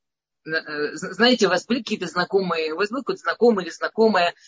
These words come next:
вы с ней выходите с работы, она говорит, она вдруг так демонстративно достаёт вот эту пищалку, ну, ключики от машины, начинает громко пищать: «А, вот та, вот та моя машина, вон та моя».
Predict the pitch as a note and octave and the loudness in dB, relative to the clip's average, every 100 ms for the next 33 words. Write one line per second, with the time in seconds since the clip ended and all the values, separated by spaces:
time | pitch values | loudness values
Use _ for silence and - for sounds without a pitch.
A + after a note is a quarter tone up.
0 | _ F3+ F3+ F3+ F3+ F#3+ F3+ - E3 E3+ | _ -14 -6 -4 0 -2 -2 -6 0 2
1 | A3+ A#3+ E3 E3 E3+ E3+ E3 E3+ E3+ _ | 4 2 0 0 0 0 -2 -4 -6 _
2 | _ _ _ - F3 E3+ E3 - F3+ E3+ | _ _ _ 0 2 2 0 -6 -10 -6
3 | D#3 C#3 E3 F3+ F3+ F#3 - D#3+ D#3+ D3+ | -8 -6 -4 -4 -2 -4 -4 -4 -2 -4
4 | - E3 C#3+ D3 D#3 D3+ D3 - E3 D3 | -6 -6 -6 -6 -8 -8 -8 0 0 0
5 | D#3 E3+ - F3+ - - D3 D#3 D#3 G#3 | -4 -6 -8 -10 -8 -6 -4 -4 -4 -2
6 | G3+ F3 _ - - D#3 F3 E3+ D#3 F3 | -2 -6 _ -20 -8 -6 0 0 0 -2
7 | E3+ B2+ - G#3+ A#3 A3+ B3+ A#3+ A#3 A3+ | -2 -6 -10 -2 0 4 4 4 4 2
8 | G#3 G3 A3 G3+ F#3+ E3+ E3 - D#3+ D3 | 0 0 0 0 -4 -4 -6 -12 -12 -10
9 | E3+ - F#3 F3+ E3 D3 | -12 -2 0 0 -2 -4